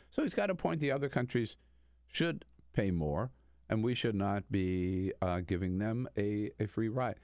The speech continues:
But they've agreed to do so, and they are paying more. So Donald Trump at, at breakfast yesterday makes the whole thing, you know, humiliates them, scolds them,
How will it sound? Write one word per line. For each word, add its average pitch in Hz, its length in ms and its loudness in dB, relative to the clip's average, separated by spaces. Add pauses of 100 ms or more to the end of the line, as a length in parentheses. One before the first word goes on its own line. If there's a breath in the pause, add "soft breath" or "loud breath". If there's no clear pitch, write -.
(160 soft breath)
But 135 140 -2
they've 113 160 2
agreed 98 320 2
to 92 80 -2
do 95 180 2
so, 110 320 -2
and 120 160 0
they 120 220 -2
are 135 180 0
paying 82 340 -2
more. 82 200 -2 (380 soft breath)
So 143 300 0
Donald 147 300 0
Trump 123 240 0
at, 104 240 -2
at 104 140 0
breakfast 113 420 0
yesterday 90 360 0 (1040 soft breath)
makes 107 280 0
the 117 60 2
whole 120 240 2
thing, 107 680 0
you 90 140 0
know, 85 100 0
humiliates 113 720 -2
them, 101 300 0
scolds 123 800 0
them, 104 440 0